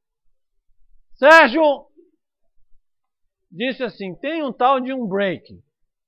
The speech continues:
O que que é o break? O break é um negócio que, quando você ativa ele, faz você sair da repetição, certo? Ok? Então eu poderia, por exemplo, fazer um teste.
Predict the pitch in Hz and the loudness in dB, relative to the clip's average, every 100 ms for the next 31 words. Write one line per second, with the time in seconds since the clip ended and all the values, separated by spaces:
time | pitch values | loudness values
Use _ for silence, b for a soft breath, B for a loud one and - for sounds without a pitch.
0 | _ _ _ 208 302 311 302 285 196 202 | _ _ _ -12 -8 -4 0 0 0 -4
1 | 175 110 _ _ _ _ _ _ 233 247 | -6 -8 _ _ _ _ _ _ -10 -4
2 | 269 339 262 233 226 196 165 175 185 151 | 0 0 -2 -4 -6 -6 -4 -2 -2 -2
3 | - - - - _ _ _ _ _ _ | -10 -20 -20 -20 _ _ _ _ _ _
4 | 220 214 277 320 240 220 - 190 - 180 | -16 -8 -6 -4 -6 -6 -4 -6 -6 -10
5 | 160 143 165 156 95 - _ _ _ _ | -10 -8 -8 -10 -12 -20 _ _ _ _
6 | - - - 233 254 262 220 247 208 - | -20 -20 -6 -2 0 -2 -4 -6 -6 -8
7 | 220 - 240 214 196 240 214 190 190 185 | -10 -8 -4 -2 -4 -8 -10 -10 -10 -10
8 | 185 180 - - 104 82 _ _ _ _ | -14 -16 -16 -20 -20 -20 _ _ _ _
9 | _ _ _ 127 143 - _ _ _ _ | _ _ _ -12 -12 -14 _ _ _ _
10 | _ _ - - - 185 214 - _ _ | _ _ -20 -20 -12 -10 -10 -16 _ _
11 | _ _ _ - - _ _ 180 208 285 | _ _ _ -20 -20 _ _ -12 -4 0
12 | 285 285 294 254 226 269 226 190 196 170 | 0 -2 -2 -2 -2 -2 -4 -4 -6 -6
13 | 185 208 - 208 185 240 - 185 175 170 | -6 -6 -2 -2 0 -4 -2 2 2 0
14 | - 226 | -6 -20